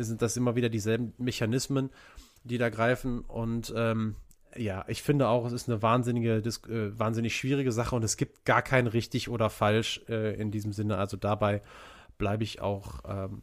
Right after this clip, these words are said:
bleibe ich auch weiterhin. Und auch, es gibt, natürlich gibt's Diskussionen, dann gibt's, oder was heißt Diskussion, ganz viele Argumente, da äußert ja dann auch jeder seine Meinung zu.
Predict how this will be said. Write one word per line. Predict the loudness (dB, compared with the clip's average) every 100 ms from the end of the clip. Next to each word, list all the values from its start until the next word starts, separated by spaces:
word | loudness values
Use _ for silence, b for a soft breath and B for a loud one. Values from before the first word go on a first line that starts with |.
| -6
bleibe | -2 -2
ich | -4
auch | 0
weiterhin. | 2 4 4 4 4
Und |
auch, | 4 0
es | 0
gibt, | -2 0
natürlich | 0 0 0
gibt's | -2 -4
Diskussionen, | -6 -4 -2 0 2
dann | 2
gibt's, | 0
oder | -4 -8 -8
was | -16 -12
heißt | -10
Diskussion, | -8 -6 0 4 4 2
ganz | -2 -2
viele | 0 0
Argumente, | 0 0 0 0 -2
da | -2
äußert | -2 -4 -2
ja | 0
dann | 0
auch | -2
jeder | 0 2 2
seine | -2 -4
Meinung | -4 -2 -2 -4
zu. | -2 -2